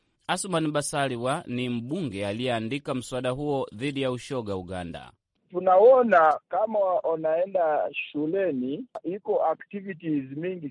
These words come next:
Speaker 2: sana. Watu wanafanya recruitment, wanafanya promotion, kuonesha vizuri vya maneno ya homosexuality. Wengine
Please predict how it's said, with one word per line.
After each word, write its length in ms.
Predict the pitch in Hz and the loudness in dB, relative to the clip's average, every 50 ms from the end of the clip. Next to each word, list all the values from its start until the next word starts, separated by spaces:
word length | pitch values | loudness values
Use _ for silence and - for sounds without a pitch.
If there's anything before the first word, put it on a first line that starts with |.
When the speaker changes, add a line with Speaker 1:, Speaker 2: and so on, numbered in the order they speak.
| - | -4
Speaker 2:
sana. 500 | - 165 165 156 135 120 117 127 135 156 - | 0 0 2 2 0 0 -2 -2 -2 -4 -4
Watu 380 | - 135 156 175 175 - 190 185 | -2 0 0 0 0 -2 -2 -2
wanafanya 800 | 175 165 160 151 143 - - 175 185 185 175 170 160 156 143 139 | -2 0 0 -2 -4 -2 -2 0 0 0 -2 -2 -2 -2 -2 -2
recruitment, 800 | 139 131 - - 143 160 170 - 180 160 160 165 165 175 165 160 | -4 -6 -10 -6 -6 -6 -6 -6 -6 -4 -2 0 -2 -2 -2 -4
wanafanya 720 | 127 120 123 123 123 120 - 160 165 170 160 151 147 139 | -2 -2 0 -2 -2 -2 0 0 0 0 0 0 -2 -4
promotion, 800 | 131 - - 135 131 131 151 160 160 156 - 165 165 165 165 170 - _ | -4 -4 -6 -6 -4 -2 -2 -2 -2 -2 0 0 0 0 -2 -6 -12 _
kuonesha 960 | - - 143 143 143 143 147 143 143 170 185 185 - - - 143 135 131 139 - _ | -10 -6 -4 -2 0 0 0 0 0 -2 -2 -4 -4 -4 -2 0 2 0 0 -2 _
vizuri 760 | - 139 147 139 127 - 190 196 185 165 139 135 131 143 - _ _ | -4 -4 -2 -2 -2 -2 0 2 2 2 2 0 0 -2 -4 _ _
vya 220 | - 127 139 139 139 | -4 0 0 0 0
maneno 640 | 139 143 139 143 151 165 165 160 156 147 135 131 127 117 123 | 0 -2 -2 0 0 0 0 0 0 -2 -2 -2 -4 -4 -2
ya 140 | 127 123 120 | -2 -2 -2
homosexuality. 1040 | 117 117 120 117 123 117 - - 117 - - - 139 139 139 143 131 - 147 147 147 - _ _ _ _ _ _ _ - | -2 -4 -6 -6 -6 -8 -8 -10 -12 -10 -6 -4 -2 -2 -2 -4 -4 -4 -4 -4 -4 -4 _ _ _ _ _ _ _ -4
Wengine 880 | - 180 143 147 151 151 160 196 208 208 202 185 170 156 147 139 131 | -2 0 0 0 0 -2 -2 -2 -2 -2 -2 0 0 2 2 0 -2